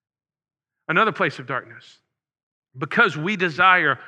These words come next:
comfort. Again, that's a God-given thing in us. Because we desire comfort, um, we turn typically towards one of two places, at least in our little setting, our little corner of the world. Uh, we turn towards greed or we turn towards gluttony. And I know nobody in here struggles with either of those things,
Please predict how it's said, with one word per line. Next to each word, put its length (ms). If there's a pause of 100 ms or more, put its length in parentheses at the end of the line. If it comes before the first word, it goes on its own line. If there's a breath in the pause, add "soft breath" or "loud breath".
(100)
comfort. 440
Again, 280
that's 180
a 60
God-given 540
thing 260
in 80
us. 320 (260 loud breath)
Because 260
we 120
desire 360
comfort, 440 (300 loud breath)
um, 200 (180 loud breath)
we 200
turn 500 (180)
typically 460
towards 260
one 160
of 80
two 120
places, 420
at 80
least 240
in 80
our 160
little 180
setting, 440 (920)
our 160
little 200
corner 340
of 80
the 80
world. 380 (200 loud breath)
Uh, 120
we 120
turn 240
towards 280
greed 500 (160 loud breath)
or 120
we 100
turn 280
towards 260
gluttony. 480 (180 loud breath)
And 80
I 40
know 160
nobody 440
in 100
here 260
struggles 360
with 140
either 260
of 80
those 220
things, 420